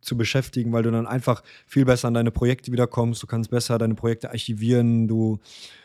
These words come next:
ja, kannst halt einfach viel effizienter arbeiten und hast, du kannst auch viel ruhiger schlafen, weil du halt genau weißt, „Okay, da sind meine Sachen, so arbeite ich, so kann ich, äh, so komme ich schneller zum Ziel“ und kannst es viel besser einschätzen, auch wie viel Zeit du brauchst, als wenn du dann wieder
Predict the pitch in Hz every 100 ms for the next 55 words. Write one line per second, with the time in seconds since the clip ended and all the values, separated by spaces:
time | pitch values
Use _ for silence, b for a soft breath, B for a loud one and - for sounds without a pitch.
0 | b b b b b - 123 - 151 143
1 | 139 135 139 - 180 185 156 165 - 156
2 | 151 127 160 143 135 139 135 123 143 -
3 | 143 135 131 160 147 - 151 143 113 143
4 | 151 123 - 127 160 - 131 147 120 113
5 | 120 113 117 123 135 123 139 - 113 131
6 | 110 120 127 123 117 110 135 139 165 170
7 | 151 117 127 131 123 147 147 160 160 127
8 | 123 127 120 - - 120 110 123 131 120
9 | - 123 117 120 - 147 139 117 117 107
10 | - 131 120 - 113 - b b b -
11 | 120 139 - 113 - 120 117 110 113 113
12 | 120 127 123 104 110 127 - 117 101 117
13 | 113 110 110 113 110